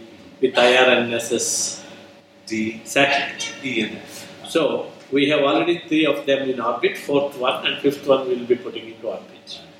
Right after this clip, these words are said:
Speaker 1: That is definite. We also have a plan to launch AstroSat,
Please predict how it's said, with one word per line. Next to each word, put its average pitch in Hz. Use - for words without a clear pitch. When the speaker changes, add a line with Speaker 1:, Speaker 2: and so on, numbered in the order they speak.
Speaker 1:
That 113
is 127
definite. -
We 151
also 196
have 185
a -
plan 143
to 151
launch -
AstroSat, -